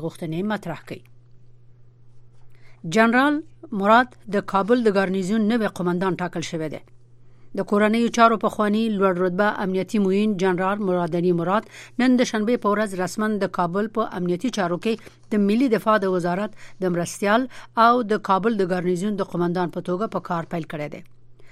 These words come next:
جنرال مراد نن د کابل په ګارنیزون کې په یو غونډه کې چې د افغانستان د دفاع او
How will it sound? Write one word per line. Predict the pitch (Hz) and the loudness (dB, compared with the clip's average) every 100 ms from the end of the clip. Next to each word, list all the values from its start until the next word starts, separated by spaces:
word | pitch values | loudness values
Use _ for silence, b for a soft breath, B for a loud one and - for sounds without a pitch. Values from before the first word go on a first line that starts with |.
| b b 185 | b b -2
جنرال | 180 180 170 | 0 2 0
مراد | 180 202 202 | 2 0 0
نن | 208 190 | 0 0
د | 185 | 0
کابل | 175 196 190 | 0 0 0
په | 175 | -2
ګارنیزون | 170 170 202 196 | -2 -2 -2 -2
کې | 202 | -2
په | 185 | -2
یو | 170 165 | -2 0
غونډه | 202 214 | -2 -2
کې | 214 214 B B | -4 -4 B B
چې | 208 | -4
د | 180 175 | -2 -2
افغانستان | - 180 165 214 214 208 | -2 -2 -2 -2 -2 -2
د | 208 180 | -2 -2
دفاع | 175 208 | -4 0
او | 214 | -2